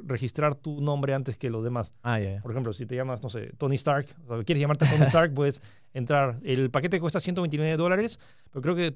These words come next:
Speaker 1: solo está disponible en los países donde se va a lanzar, eh,
Speaker 2: Sí,
Speaker 1: Stadia, así
Speaker 2: sí,
Speaker 1: que
Speaker 2: no, no convendría comprarlo desde ahorita.
Speaker 1: Y bueno, y han también, y hay, y han confirmado los juegos que van a estar en el lanzamiento en noviembre, son unos veintitantos.
Speaker 2: Son
Speaker 1: Está la
Speaker 2: bastantes, eh, eh, son veinte casas editoras, confirma, eh, confirma Google, pues,
Speaker 1: Y
Speaker 2: ¿no?
Speaker 1: son
Speaker 2: En
Speaker 1: los
Speaker 2: la,
Speaker 1: que están ahora.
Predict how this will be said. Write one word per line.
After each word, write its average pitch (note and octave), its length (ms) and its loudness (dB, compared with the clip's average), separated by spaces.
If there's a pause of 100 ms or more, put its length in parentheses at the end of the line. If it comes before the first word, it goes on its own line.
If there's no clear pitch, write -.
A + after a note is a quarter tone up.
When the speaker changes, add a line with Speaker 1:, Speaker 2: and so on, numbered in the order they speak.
(140)
Speaker 1:
solo F3 160 0
está F3+ 140 0
disponible E3 460 0
en D3+ 120 -2
los D3+ 100 -2
países C#3 380 -4
donde B2 160 -2
se A#2 140 -4
va A#2+ 80 0
a B2 40 0
lanzar, B2 380 -4
eh, A#2+ 40 -2
Speaker 2:
Sí, B2+ 300 0
Speaker 1:
Stadia, A#2+ 300 4
así A#2 200 -2
Speaker 2:
sí, A#2+ 60 -4
Speaker 1:
que A2 220 -2
Speaker 2:
no, A#2 380 -2
no B2 320 -2
convendría A#2+ 340 0
comprarlo B2+ 340 4
desde A2 180 2
ahorita. A2 300 -2
Speaker 1:
Y C#3 60 -4
bueno, D3 220 4
y D#3+ 240 4
han F#3+ 320 4
también, F3+ 360 2
y D#3 120 0
hay, E3+ 420 2
y D3+ 60 0
han E3+ 80 2
confirmado E3 760 2
los C3 560 -2
juegos E3 240 2
que D3 80 -4
van C#3 140 2
a C#3+ 80 2
estar C#3+ 200 0
en C#3 60 2
el C3+ 80 2
lanzamiento C3+ 500 0
en C3+ 60 2
noviembre, F#3 720 2
son C3+ 380 -2
unos B2 360 -2
veintitantos. A#2+ 840 -2
Speaker 2:
Son D3 140 -4
Speaker 1:
Está D3 160 0
la D3 100 4
Speaker 2:
bastantes, C#3 520 2
eh, C#3 280 4
eh, D3 40 8
son D#3+ 400 0
veinte D3+ 300 2
casas D3 260 2
editoras, A#2+ 380 2
confirma, A#2 560 -2
eh, G#2+ 420 -2
confirma A#2+ 360 0
Google, A2 280 2
pues, A2+ 140 -2
Speaker 1:
Y - 80 0
Speaker 2:
¿no? C#3 40 6
Speaker 1:
son F3 120 6
Speaker 2:
En G3+ 60 6
Speaker 1:
los G3 80 8
Speaker 2:
la, B2+ 60 6
Speaker 1:
que E3 80 2
están E3+ 240 0
ahora. C3+ 380 2